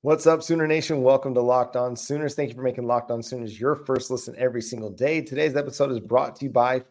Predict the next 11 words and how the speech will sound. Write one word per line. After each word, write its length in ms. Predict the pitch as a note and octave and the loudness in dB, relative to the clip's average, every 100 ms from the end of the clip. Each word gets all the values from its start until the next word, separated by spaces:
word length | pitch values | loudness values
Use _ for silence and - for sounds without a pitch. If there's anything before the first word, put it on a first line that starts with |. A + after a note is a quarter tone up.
| - | -8
FanDuel 480 | B2 C#3 C3 C#3 C#3 | -4 -4 -2 -2 -2
Sportsbook, 600 | C#3 C3 C3 - C#3+ C#3+ - - _ | -4 -4 -4 -2 -4 -4 -10 -20 _
official 300 | C#3 A3 G#3+ | -4 0 0
sportsbook 560 | G3+ - F#3+ - F3+ F3 | 0 4 2 2 -4 0
of 220 | D3+ D3 | 2 2
Locked 440 | B2 A#2+ C3 - - | 4 2 2 0 -2
On. 280 | C#3 D3 C3+ | 2 2 0
Make 220 | A#2+ - | -4 2
every 300 | C#3 B2+ C3 | 4 4 4
moment 340 | B2 A#2 A#2 | 0 -2 -4
more. 400 | A#2 C#3+ E3 D#3 | -4 0 2 0